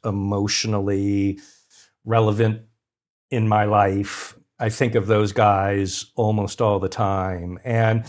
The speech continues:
we just mentioned Masters, and it's a big difference because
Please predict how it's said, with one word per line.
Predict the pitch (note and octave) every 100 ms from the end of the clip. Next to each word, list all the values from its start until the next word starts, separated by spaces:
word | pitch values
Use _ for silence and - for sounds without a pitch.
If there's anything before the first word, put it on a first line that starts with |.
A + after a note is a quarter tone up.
| - - _ _
we | G#2+
just | G#2 G#2+ - -
mentioned | A#2 G2+ - G#2
Masters, | A#2 D3 - A#2 F#2+
and | G#2+
it's | A2+ A#2+
a |
big | A2 C#3
difference | A#2 D3 - E2+ -
because | - G#2 A#2+ G#2 G2 G2 - -